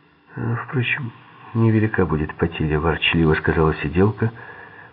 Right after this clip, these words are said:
поворачиваясь к нему спиной. Парень тут же обнял её за талию, но девушка оттолкнула его. «Не распускай свои лапы, не то я...» «Знаю, знаю», —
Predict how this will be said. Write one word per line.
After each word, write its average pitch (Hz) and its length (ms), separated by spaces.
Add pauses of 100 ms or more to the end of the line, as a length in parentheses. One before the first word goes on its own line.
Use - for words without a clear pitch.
(100)
поворачиваясь 87 680
к - 100
нему 78 200
спиной. 69 480 (1040)
Парень 82 440
тут 82 200
же 82 240 (100)
обнял 82 460
её 76 200
за 73 160
талию, 107 440
но 78 220
девушка 85 440
оттолкнула 78 680
его. 73 240
«Не 101 160
распускай 127 540
свои 76 220
лапы, 73 320
не 87 120
то 90 100
я...» 82 400
«Знаю, 98 320
знаю», — - 340